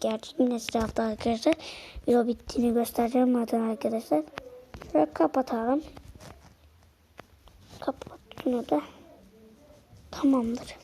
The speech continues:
Çok güzel bir evim var arkadaşlar. Hop şöyle.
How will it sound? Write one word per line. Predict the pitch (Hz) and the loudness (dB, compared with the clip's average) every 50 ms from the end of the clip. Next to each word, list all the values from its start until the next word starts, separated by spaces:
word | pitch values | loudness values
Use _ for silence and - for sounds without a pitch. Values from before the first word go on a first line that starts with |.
| - - _ _ _ - - - - - - - - - _ _ _ - - _ _ - - - - - - - - - - - - - - | -20 -20 _ _ _ -20 -20 -20 -20 -20 -20 -20 -20 -20 _ _ _ -20 -20 _ _ -20 -20 -20 -20 -20 -20 -20 -20 -20 -20 -20 -20 -16 -12
Çok | - - - - - | -10 -10 -10 -2 0
güzel | - 247 247 254 247 240 | 0 2 4 4 4 6
bir | 247 | 6
evim | 254 247 247 254 247 247 | 6 6 4 4 2 2
var | 247 240 | 2 2
arkadaşlar. | 226 220 220 214 - - 220 220 226 - - 240 247 277 - - - - - - - - - - - - - 220 220 214 220 220 220 - 202 208 214 208 208 208 208 202 196 _ _ _ _ _ _ _ _ - - - _ - - 508 302 359 - | 0 0 -4 -4 -4 -4 -4 -4 -4 -2 0 0 0 0 -2 -8 -20 -20 -20 -20 -20 -20 -20 -20 -20 -20 -20 -20 -20 -18 -18 -18 -18 -20 -20 -20 -20 -20 -20 _ -20 -20 _ _ _ _ _ _ _ _ _ -20 -20 -20 _ -20 -20 -20 -20 -10 -8
Hop | - - - - - | -8 -8 -8 -10 -12
şöyle. | - - - 240 233 220 220 220 220 233 | -4 2 2 4 4 4 2 0 -2 -2